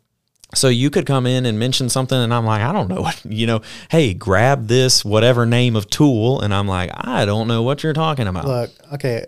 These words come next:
Speaker 2: uh, I just wanna just say there have been plenty of times where Christian has been renovating. Uh, he actually just got through renovating his kitchen.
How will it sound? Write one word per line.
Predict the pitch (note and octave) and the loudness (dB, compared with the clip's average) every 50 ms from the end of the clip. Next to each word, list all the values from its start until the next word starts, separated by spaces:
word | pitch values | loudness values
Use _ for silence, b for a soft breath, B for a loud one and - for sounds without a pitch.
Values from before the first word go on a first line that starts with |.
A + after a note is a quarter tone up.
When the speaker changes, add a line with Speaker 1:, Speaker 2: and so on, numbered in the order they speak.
| _ | _
Speaker 2:
uh, | - C#3 C#3 B2 | -10 -6 -6 -4
I | A#2+ A#2+ | -4 -6
just | C3+ C#3 - | -6 -4 -2
wanna | E3+ C#3+ C3+ B2 A#2 A#2 G#2+ - - | -2 0 0 0 -2 -4 -6 -8 -12
just | C3+ C3 A#2 - | -10 -6 -4 -2
say | - B2+ A2+ A2+ A2+ A2+ G#2+ | 0 0 -2 -2 -4 -6 -4
there | A#2 C3+ D3+ | -2 -2 -2
have | D3 C#3 | 0 0
been | C3+ B2 | -2 -4
plenty | A#2+ - - C#3 C3 C3 C3 B2+ | -4 -6 -4 -4 -2 -2 -2 -2
of | A#2 A#2 | -4 -4
times | - B2 A2+ G#2+ G#2 G#2 G#2 G2 A2+ | -4 -6 -6 -6 -6 -6 -8 -8 -8
where | A2 G#2 G#2 G#2 G2+ F#2+ _ _ _ _ _ _ _ _ _ | -8 -8 -8 -10 -12 -14 _ _ _ _ _ _ _ _ _
Christian | _ - C3+ B2+ A#2+ - - A#2 | _ -6 -6 -4 -4 -4 -6 -6
has | A2+ A#2 G#2+ | -6 -6 -6
been | G#2+ A2 G#2 | -8 -8 -8
renovating. | G2+ G2+ G#2+ G#2+ G#2+ G#2 A2+ A2+ A2+ A#2 A2+ A#2 A#2 A2 _ _ _ - | -8 -8 -8 -8 -6 -8 -8 -8 -6 -6 -8 -8 -10 -10 _ _ _ -14
Uh, | B2 A2+ G#2+ G2+ G2+ | -10 -10 -8 -8 -10
he | F#2 B2 A#2+ A#2 | -10 -8 -8 -8
actually | A2 - - A2+ G#2+ | -8 -8 -10 -12 -12
just | G#2+ G2+ - | -12 -10 -10
got | G#2 G#2 - | -10 -10 -10
through | G#2+ G2+ G2+ | -12 -14 -12
renovating | G2+ G2+ G2 G2+ G#2 G#2 G2+ G2+ | -12 -12 -12 -12 -12 -12 -12 -12
his | G2 F#2+ - | -14 -14 -14
kitchen. | - C#3 C3+ - - B2 B2 A#2 | -12 -12 -12 -10 -10 -10 -10 -12